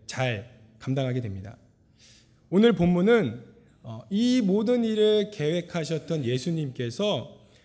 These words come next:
부활 이후 제자들이 감당해야 될 선교적 사명을 미리 아시고 공생의 기간 동안 제자들을 미리, 어, 훈련시키는 장면을 담고 있습니다. 쉽게 말하면 예수님께서 제자들에게,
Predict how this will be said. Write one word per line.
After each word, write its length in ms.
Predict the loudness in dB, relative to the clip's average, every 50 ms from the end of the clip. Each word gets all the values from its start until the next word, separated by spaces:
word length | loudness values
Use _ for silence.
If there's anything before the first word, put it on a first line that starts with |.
| _ _ _ _ _ _
부활 500 | -6 0 4 6 6 8 6 6 4 2 -2
이후 340 | 0 2 2 2 2 2 0
제자들이 800 | -2 -4 -4 -2 -2 0 -2 -2 -2 -4 -4 -4 -4 -4 -6 -10
감당해야 680 | -12 -8 -4 -4 -2 0 0 0 0 0 -2 -2 -4 -4
될 480 | -4 -4 -4 -4 -4 -4 -6 -8 -12 -18 -20 _ _ -12
선교적 420 | -8 -4 -4 -2 0 -2 -2 -2
사명을 360 | -4 -4 -4 -2 -2 -2 -2
미리 260 | -2 -2 -2 0 0
아시고 840 | 0 0 -2 -6 -8 -8 -6 -2 0 0 0 0 -2 -8 -16 -20 -20 -20 -20 -20 -20 _
공생의 500 | -2 2 2 4 4 4 2 2 2 0
기간 320 | -2 -2 -4 -4 -4 -4
동안 380 | -4 -4 -4 -4 -4 -6 -8 -10 -14 -20 -20 -20
제자들을 560 | -10 -6 -4 -2 -2 -2 -2 -2 -2 -2 -2 -2
미리, 440 | -4 -4 -4 -4 -4 -6 -8 -10 -16 -20 -20 -20 -20 -18 -14
어, 80 | -12
훈련시키는 960 | -8 -4 -2 0 2 2 2 2 0 -4 -6 -6 -6 -4 -4 -4 -6 -6 -8 -12 -16 -20 -20 -20 _ _ -20
장면을 600 | -10 -6 -4 -2 -2 0 0 -2 -2 -4 -8 -10 -18 -20 -20 -20 -8
담고 280 | -4 -2 0 0 0
있습니다. 420 | 0 -2 -2 -6 -6 -8 -10 -12 -16 -20 -20 -20 _ _ _ _ -20 -20 -20 -20 -16
쉽게 300 | -12 -10 -6 -2 2 2
말하면 580 | 4 4 4 2 2 2 2 2 2 0 -2 -6 -10 -18 -20 -20 _ _ _ _ _ _ _ _ _ 2
예수님께서 560 | 4 6 6 6 6 4 4 4 4 4 4
제자들에게, 840 | 2 2 2 2 2 2 0 0 0 0 0 0 0 0 -2 -6 -12